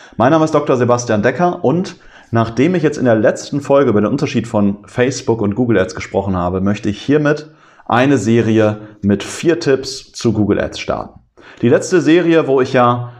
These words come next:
sechs Conversion-Tipps für deinen Shop gegeben habe, die ist sehr, sehr gut angekommen und deswegen dachte ich mir, na, warum nicht jetzt mal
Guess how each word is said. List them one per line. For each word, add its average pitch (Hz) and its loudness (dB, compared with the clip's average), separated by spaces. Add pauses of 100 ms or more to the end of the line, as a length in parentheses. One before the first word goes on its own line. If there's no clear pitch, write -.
(160)
sechs - -4
Conversion-Tipps 120 0
für 107 -4
deinen 98 0
Shop - -4
gegeben 92 -2
habe, 92 -4
die 104 0
ist 101 -4
sehr, 120 2
sehr 135 2
gut 113 2
angekommen 143 2
und 113 0
deswegen 117 0
dachte 113 0
ich 104 -6
mir, 107 0
na, 156 -2
warum 131 2
nicht 120 0
jetzt 117 -2
mal 104 2